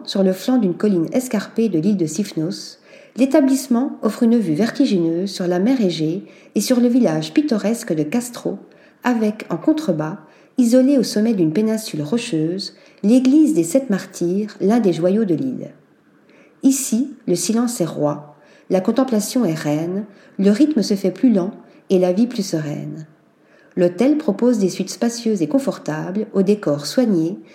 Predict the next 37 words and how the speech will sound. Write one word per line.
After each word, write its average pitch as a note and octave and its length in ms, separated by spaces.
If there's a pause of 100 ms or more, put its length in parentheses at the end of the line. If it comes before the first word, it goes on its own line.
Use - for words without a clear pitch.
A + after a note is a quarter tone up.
(160)
avec F#3 280
le G#3 60
bois G3 460
comme F3+ 140
matériau G#3+ 460
de G3+ 80
prédilection. E3 640 (800)
Chaque D4+ 240
suite D4 400
possède G#3 260
une G3 140
terrasse F#3+ 340
équipée A3 640
d'une F#3+ 160
grande B3+ 340
table G3 400 (320)
pour A3 200
ceux E4 160
qui A#3+ 160
souhaitent G3+ 260
prendre B3 320
leur E3 180
repas A#3 360
en F3 100
intimité. D#3+ 680 (920)
Une F3+ 240
piscine A#3+ 480
en D#3+ 80
contrebas F3+ 600 (160)
donne A3+ 220
le F3 140
ton A3+ 140
du F3+ 100
séjour, D3+ 680 (300)
plaisir G#3 720
et G#3 80
bien-être. D#3 840